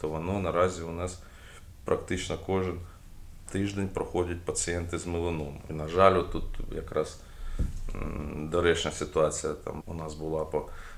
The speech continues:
одному з пацієнтів, е, од-, од-, од-, одній з районних лікарень нашої області, що пацієнту прооперували новоутвір,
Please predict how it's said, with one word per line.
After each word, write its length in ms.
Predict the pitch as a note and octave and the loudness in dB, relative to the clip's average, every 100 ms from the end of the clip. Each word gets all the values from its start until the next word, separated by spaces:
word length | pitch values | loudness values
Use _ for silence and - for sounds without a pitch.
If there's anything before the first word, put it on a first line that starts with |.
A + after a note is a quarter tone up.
| - | -4
одному 560 | D#2 D#2 E2 E2 D#2+ D2 | -2 0 0 0 0 -2
з 80 | |
пацієнтів, 800 | - E2+ - E2+ E2 D#2 D#2+ D#2 | 0 0 2 2 2 0 -2 -2
е, 160 | D2+ D#2+ | -2 -2
од-, 540 | E2 D#2+ D#2 D2+ D#2+ - | -4 -4 -2 -2 -4 -4
од-, 300 | - F2 - | 2 2 2
од-, 340 | E2+ F2 F2 F2 - | 2 2 2 -2 0
одній 640 | E2+ E2+ F2+ F2 E2+ E2 | 0 2 0 2 0 -2
з 340 | D#2+ D#2+ D#2+ E2 E2+ E2 D#2+ D#2+ D#2 D#2+ | -4 -4 -4 0 4 6 6 4 4 2
районних 540 | D#2+ E2+ E2 D#2+ D#2+ E2 | 2 2 2 0 -4 -4
лікарень 480 | F2 A2+ B2+ A2+ A2 - - - - - | 0 2 2 0 -4 -10 -16 -16 -18 -6
нашої 380 | F2+ F2 - F2+ | -2 -2 4 4
області, 500 | F#2 F2 E2 - C#2 | 6 4 2 2 -2
що 220 | - C2 | -4 -4
пацієнту 540 | D#2+ - D#2+ D2+ - | -2 0 0 0 -2
прооперували 880 | - D#2 D#2 - D#2 D#2 D2+ C#2 C#2+ D2+ | -4 0 0 0 0 0 0 0 -4 -2
новоутвір, 800 | D#2+ E2 G#2+ C3 - G#2+ F#2+ | 0 2 2 2 4 4 4